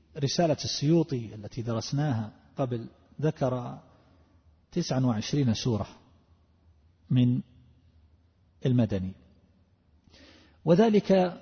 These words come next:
شيء لم يرد فيه عن النبي صلى الله عليه وسلم دليل أو توقيف يقول هذه السور مكية وهذه السور مدنية،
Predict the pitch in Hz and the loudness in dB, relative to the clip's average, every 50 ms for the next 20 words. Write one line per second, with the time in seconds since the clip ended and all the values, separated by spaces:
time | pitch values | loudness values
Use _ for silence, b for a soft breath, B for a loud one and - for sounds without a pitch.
0 | - - - - - 202 196 196 - 175 170 165 156 151 156 151 143 151 180 180 | -16 -10 -4 2 6 8 8 10 10 10 10 10 10 8 8 8 8 8 8 8
1 | 175 156 - - - 180 147 143 143 123 139 139 135 135 135 131 151 151 127 - | 8 6 4 4 4 6 6 6 6 6 6 6 8 6 6 6 6 4 4 4
2 | 147 131 127 127 135 147 127 127 123 120 123 127 120 117 123 120 117 - - 156 | 4 4 6 6 6 6 6 6 4 4 4 2 2 4 4 2 2 2 2 2
3 | 147 127 120 110 95 87 - - - - _ _ - 139 139 139 139 156 165 160 | 2 2 2 0 0 -2 -4 -10 -20 -20 _ _ -2 0 2 4 6 6 6 6
4 | 143 123 120 101 92 82 - - - - _ _ _ _ _ _ _ _ _ _ | 6 6 4 4 2 0 -2 -6 -16 -20 _ _ _ _ _ _ _ _ _ _
5 | - 131 127 - 135 127 113 - 147 139 123 107 - - - - - - _ _ | 0 0 4 6 6 4 4 4 2 2 2 0 -2 -10 -16 -18 -20 -20 _ _
6 | _ _ 143 120 - - 139 120 131 127 127 110 - - - 143 127 117 117 120 | _ _ -10 -4 -2 0 2 2 2 2 2 0 0 2 4 4 4 6 4 2
7 | 117 - - - 143 147 147 143 127 123 123 120 107 - - 143 135 135 135 139 | 0 0 -2 0 2 4 6 6 6 4 4 2 0 0 2 4 6 6 4 2
8 | - - b b b b b b b b b b b b _ _ - 131 127 117 | -4 -12 b b b b b b b b b b b b _ _ 2 4 4 6
9 | 127 120 123 120 110 104 92 | 6 6 6 4 2 0 -4